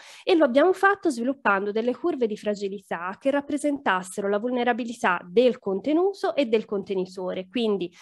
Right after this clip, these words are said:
della, mm, tribuna del David e del David stesso. Per costruire queste curve di fragilità abbiamo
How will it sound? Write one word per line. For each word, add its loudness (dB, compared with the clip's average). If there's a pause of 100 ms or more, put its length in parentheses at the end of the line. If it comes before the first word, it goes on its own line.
(200)
della, 4
mm, -2
tribuna 0
del 0
David 0
e 4
del 0
David -6
stesso. -12 (720)
Per 8
costruire 4
queste 0
curve 0
di -8
fragilità 0
abbiamo 2